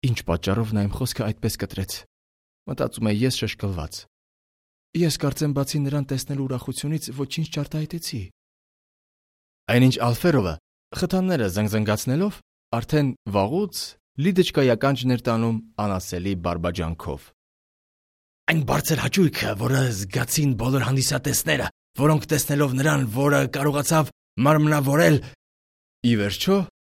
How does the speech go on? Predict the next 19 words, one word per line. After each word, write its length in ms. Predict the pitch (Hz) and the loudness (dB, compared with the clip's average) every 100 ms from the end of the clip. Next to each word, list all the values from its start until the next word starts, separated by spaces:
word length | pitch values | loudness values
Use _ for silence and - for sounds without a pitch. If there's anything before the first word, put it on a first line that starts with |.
| - | -2
նա 140 | 170 180 156 | 0 2 2
այնպես 280 | 156 170 156 | 2 4 2
խճճվեց 480 | 151 139 135 147 147 - | 0 -4 -2 0 -2 0
չարաբաստիկ 760 | 151 147 135 143 - 147 - 85 | 0 0 0 -2 -2 -4 -4 -4
որոնց 380 | 95 113 101 - | 0 2 0 -2
մեջ, 200 | 151 190 - - _ _ _ _ - | -4 -4 -6 -14 _ _ _ _ -8
որ 200 | 170 202 - _ - | -2 -2 -4 _ -4
անհարմար 540 | 160 147 139 131 165 139 | -2 -2 -2 -2 -2 -2
դրության 400 | 127 120 120 110 | -4 -4 -4 -2
մեջ 200 | 160 170 160 | -2 -2 -2
ընկավ 240 | 147 156 - _ - | -2 -4 -6 _ -2
և 160 | 180 196 - | 0 0 0
որտեղից 480 | 143 165 175 165 131 | 2 4 2 0 2
որտեղ 320 | 120 113 208 175 - _ _ - | 0 2 0 0 -4 _ _ 0
խոսքը 320 | 214 - 131 | 0 0 0
ավարտեց 500 | 123 113 110 170 170 - | 0 0 0 -2 -2 -8
բարձրագոչ 800 | 101 120 127 - 120 95 156 185 120 107 | -2 0 0 -2 -4 2 2 2 0 -4
ձայնով, 380 | 87 98 175 202 - _ _ _ | -4 -2 0 -2 -8 _ _ _
շամպայն 600 | - - 92 80 117 127 | -10 -4 -4 -2 0 0